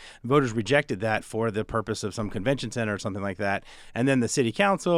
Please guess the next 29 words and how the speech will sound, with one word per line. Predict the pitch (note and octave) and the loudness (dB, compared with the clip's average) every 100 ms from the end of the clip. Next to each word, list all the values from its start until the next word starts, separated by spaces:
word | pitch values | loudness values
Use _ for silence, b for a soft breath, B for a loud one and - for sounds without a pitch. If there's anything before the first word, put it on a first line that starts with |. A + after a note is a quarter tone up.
| D#3 | 4
or | C3 | 4
the, | A2 A2 | 2 0
the | G#2 A2 | 0 -2
city | C3 A#2 | -2 0
government, | C3+ D3 C3 B2 A2 | 2 2 2 0 0
uh, | G2+ A2+ G#2+ | -2 0 0
basically | A#2+ C#3+ C3 | 0 0 0
used | A2+ B2 G#2+ | 0 0 0
this | A2+ - | -4 -2
archaic, | A2 - B2+ B2 A#2+ - B B B | -4 -2 -2 0 0 -4 B B B
uh, | - A2 G#2 G2+ | 0 2 2 2
you | |
know, | A2+ G#2 | 0 0
loophole, | A2+ D3+ - - A#2 A2 A2 G#2+ | 4 4 4 2 4 4 0 -2
uh, | A2+ G#2+ | 0 0
in | A2 | 0
the | G#2+ | -2
law | G#2 C3+ B2+ | 2 4 4
for | A#2 A2+ | 4 0
them | A2 | 0
to | G#2 A2+ G#2+ | 0 -2 -2
essentially | G#2+ B2+ A2 G#2+ | -2 -4 -4 -4
go | G#2 A#2+ A2+ | 2 2 2
through | - B2 A2+ | 0 2 2
and | G#2+ | 0
get | A#2+ | -2
the | A#2+ | 0
money | A2 A2 G2+ | 0 0 -2
anyway. | C3 B2+ G#2+ G2 F#2+ | 0 0 0 -2 -4